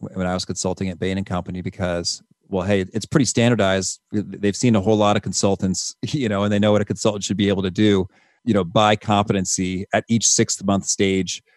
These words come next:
of your career. So that was very nice in terms of, this is what we mean by achieves expert status, you know, at six months in, one year in,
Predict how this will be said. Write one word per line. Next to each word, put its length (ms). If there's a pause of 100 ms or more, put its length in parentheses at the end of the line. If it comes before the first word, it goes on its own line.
(280)
of 140
your 120
career. 380
So 120
that 100
was 100
very 220
nice 340
in 80
terms 240
of, 180 (180)
this 180
is 100
what 180
we 120
mean 280
by 420
achieves 380
expert 360
status, 560 (100)
you 80
know, 320
at 160
six 260
months 240
in, 220
one 200
year 200
in, 260